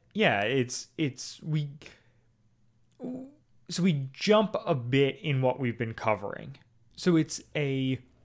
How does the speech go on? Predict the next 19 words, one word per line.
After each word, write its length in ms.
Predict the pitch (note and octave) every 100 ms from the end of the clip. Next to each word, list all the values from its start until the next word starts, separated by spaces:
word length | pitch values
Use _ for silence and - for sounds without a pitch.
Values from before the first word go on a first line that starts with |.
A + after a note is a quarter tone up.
| _ _ _ -
yeah, 280 | E3+ A2+ F#2+
like 200 | A2 A#2
a 320 | A2+ A2 G#2+ - - _ - -
five, 580 | - - D#3 D3 D3 F#3
if 160 | D3
you're 100 | E3
going 280 | E3+ E3 D3
by, 200 | C3+ B2
like, 240 | A#2+ A#2 B2 -
when 420 | F3 D3+ C#3+ C3+ B2+
the 140 | C#3
episode 340 | A#2+ A#2 B2+
was 140 | A2+ G#2+
first 380 | - D3 A#2+ C#3
available 760 | A2+ A2+ G#2+ G#2+ A2 G#2+ G#2 _ _ _ -
to, 380 | - A2 G2+ G2+
like, 200 | G2+ - -
you 120 | A#2+
know, 220 | F#2+ F2+